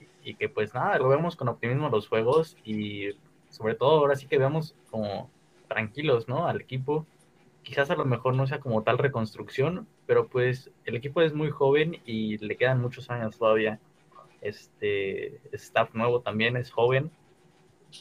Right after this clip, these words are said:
y conforme el pa-, conforme pasa el tiempo va a ir mejorando el llamado de jugadas, este, las decisiones sí de último minuto, cosas así,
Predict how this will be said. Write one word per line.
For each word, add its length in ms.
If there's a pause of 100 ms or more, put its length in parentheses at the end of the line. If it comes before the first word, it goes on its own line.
(100)
y 300
conforme 380
el 60
pa-, 220 (160)
conforme 400
pasa 240
el 100
tiempo 280
va 80
a 40
ir 120
mejorando 580 (480)
el 60
llamado 260
de 80
jugadas, 1120
este, 400
las 160
decisiones 520
sí 140
de 80
último 320
minuto, 840 (520)
cosas 240
así, 180